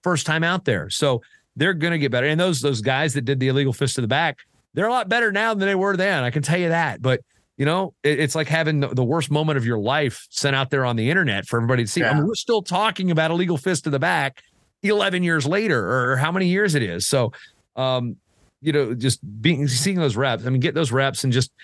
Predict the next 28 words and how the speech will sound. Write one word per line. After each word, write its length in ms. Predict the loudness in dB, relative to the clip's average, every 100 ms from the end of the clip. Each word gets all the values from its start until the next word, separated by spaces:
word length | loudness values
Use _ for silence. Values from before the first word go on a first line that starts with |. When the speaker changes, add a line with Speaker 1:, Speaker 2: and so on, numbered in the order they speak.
| -20 _
Speaker 1:
don't 180 | -4 0
be 80 | 0
afraid 220 | 0 0
to 60 |
make 160 | 0 -2
mistakes. 400 | -2 0 0 -2
The 80 | -4
problem 360 | -2 -2 0
is, 120 | 0 0
is 140 | 2
your 80 | 2
mistakes 400 | 0 0 -2 0
are 60 |
out 120 | -2 0
there 100 | -2
for 120 | 0
the 100 | 0
internet. 240 | 2 2
You 80 | 2
could 120 | 0
become 200 | 0 0
a 40 | 0
meme 360 | 2 2 2
like 220 | 0 -2 -2
that. 380 | 0 0 -2 -2
So 300 | 0 0 -4 -14 -14 0
Speaker 2:
Hmm. 160 | 2 2 0
Speaker 1:
it's, 360 | 0 2 -4